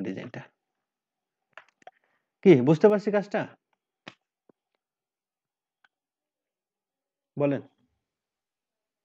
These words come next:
যদি এখানে কালার চেঞ্জ করতে চাই আমরা, তো আমরা কি করতে পারি, দুইটা সিলেকশন করব, দুইটা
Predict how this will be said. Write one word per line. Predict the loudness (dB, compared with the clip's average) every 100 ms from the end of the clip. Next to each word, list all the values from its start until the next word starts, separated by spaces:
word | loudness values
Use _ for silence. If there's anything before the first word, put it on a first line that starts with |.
| _ _ -12
যদি | -10 -8
এখানে | -8 -10
কালার | -10 -10 -10
চেঞ্জ | -10 -10 -10
করতে | -12 -12
চাই | -10 -10
আমরা, | -10 -16 _ _ _ _ _ _
তো | -14
আমরা | -12 -12 -12
কি | -10
করতে | -10 -10 -10
পারি, | -10 -12 -18 _ -20
দুইটা | -18 -18 -16
সিলেকশন | -10 -10 -10 -12 -10
করব, | -10 -10 -14 -18 _ _ -16 -16 _ _ _ _ _ _ -14
দুইটা | -12 -16